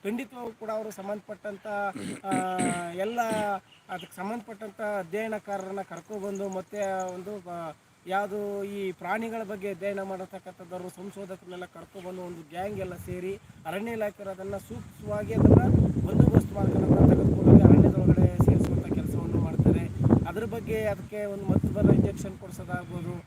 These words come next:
ಅದೆಲ್ಲ ಸೆ-, ಸೆರೆ ಸಿಕ್ಕಿದ ಮೇಲೆ ಬೋನ್ನೊಳಗೆ ಬಂದ ಮೇಲೆ ಅದನ್ನ ಅವರು ಸೂ-, ಅದು ಸೂಕ್ಷ್ಮವಾಗಿ ತೆಗೆದುಕೊಂಡು ಹೋಗುವಂಥ ಕೆಲಸವನ್ನ ಮಾಡ್ತಾರೆ. ಅದರಲ್ಲಿ ಆ ಪ್ರಾಣಿಯನ್ನ ಕೊಲ್ತಕ್ಕಂಥದ್ದು ಅವ್ರಿಗೂ ಕೂಡ ಅದು ಹಕ್ಕಿಲ್ಲ.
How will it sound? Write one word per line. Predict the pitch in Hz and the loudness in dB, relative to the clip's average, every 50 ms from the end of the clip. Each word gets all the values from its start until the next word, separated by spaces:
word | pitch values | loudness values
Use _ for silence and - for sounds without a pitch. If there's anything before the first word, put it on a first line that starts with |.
| - - - - | -12 -12 -10 -8
ಅದೆಲ್ಲ | 196 226 254 269 269 | -10 -8 -8 -10 -10
ಸೆ-, | 240 - - 233 220 214 208 - | -12 -12 -12 -12 -10 -10 -10 -10
ಸೆರೆ | - 202 208 233 | -10 -10 -8 -8
ಸಿಕ್ಕಿದ | 208 - 233 _ - 214 | -10 -10 -14 _ -14 -12
ಮೇಲೆ | 214 214 220 220 | -10 -10 -8 -10
ಬೋನ್ನೊಳಗೆ | 196 165 180 214 247 254 254 254 247 240 220 185 | -8 -8 -8 -8 -8 -8 -8 -8 -8 -10 -8 -8
ಬಂದ | 202 214 214 220 | -8 -8 -8 -8
ಮೇಲೆ | 220 220 208 214 | -8 -6 -6 -6
ಅದನ್ನ | 196 190 202 208 240 262 - _ _ _ _ _ | -6 -6 -8 -10 -10 -10 -12 _ _ _ _ _
ಅವರು | - 214 214 208 | -8 -8 -6 -8
ಸೂ-, | 196 - 214 220 214 220 214 208 208 202 | -8 -10 -12 -12 -10 -10 -8 -6 -6 -6
ಅದು | 190 190 | -8 -10
ಸೂಕ್ಷ್ಮವಾಗಿ | 180 - 233 226 - - 214 214 208 202 202 | -14 -16 -16 -16 -16 -16 -14 -12 -12 -12 -12
ತೆಗೆದುಕೊಂಡು | - 190 180 190 175 - 202 190 190 | -14 -16 -18 -18 -20 -18 -14 -12 -12
ಹೋಗುವಂಥ | 185 185 185 190 180 _ _ _ _ | -12 -12 -14 -16 -20 _ _ _ _
ಕೆಲಸವನ್ನ | - 156 - - 185 180 180 175 | -20 -20 -20 -20 -20 -20 -20 -20
ಮಾಡ್ತಾರೆ. | 170 165 160 156 - - 165 156 151 151 _ _ _ _ _ _ - | -18 -18 -20 -20 -20 -20 -18 -18 -18 -18 _ _ _ _ _ _ -16
ಅದರಲ್ಲಿ | 165 165 185 196 196 190 | -12 -10 -8 -8 -6 -6
ಆ | 185 185 180 175 | -6 -8 -8 -10
ಪ್ರಾಣಿಯನ್ನ | 175 - 170 180 208 226 226 226 220 214 | -10 -8 -8 -8 -8 -6 -6 -6 -8 -8
ಕೊಲ್ತಕ್ಕಂಥದ್ದು | - - 202 208 196 - 208 - 208 190 208 202 196 | -8 -10 -12 -12 -12 -14 -14 -14 -14 -14 -12 -12 -10
ಅವ್ರಿಗೂ | 165 139 147 190 226 247 277 | -10 -10 -10 -10 -10 -10 -12
ಕೂಡ | 226 - 262 262 | -14 -14 -12 -12
ಅದು | 262 - - 190 196 208 | -12 -10 -10 -8 -6 -6
ಹಕ್ಕಿಲ್ಲ. | 190 - _ - 214 202 180 | -6 -8 _ -14 -10 -8 -8